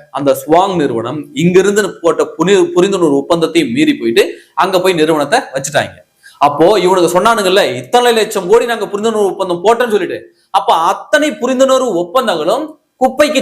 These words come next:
சமம்னு இப்ப தெரியுதுங்களா? அதெல்லாம் முதலீடாக மாறலாம், மாறாமலும் போகலாம் என்பது இப்ப தெளிவாயிடுச்சுங்களா? ஆனா இவனுங்கள்ட்ட நாம எத்தனை லட்சம் கோடி ரூபா முதலீடு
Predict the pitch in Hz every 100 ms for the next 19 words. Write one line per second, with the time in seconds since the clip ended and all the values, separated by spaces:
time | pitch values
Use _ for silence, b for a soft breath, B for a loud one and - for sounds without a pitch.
0 | - 233 240 240 233 233 247 247 269 208
1 | - - 185 226 247 269 226 262 262 254
2 | 247 262 185 175 214 247 269 320 262 262
3 | 269 262 262 269 240 240 254 269 269 240
4 | 240 311 349 B - 226 240 240 269 269
5 | 247 247 254 240 120 - _ 165 202 247
6 | 220 208 214 208 202 254 233 214 302 320
7 | - - 180 262 269 247 220 226 220 196
8 | 196 226 233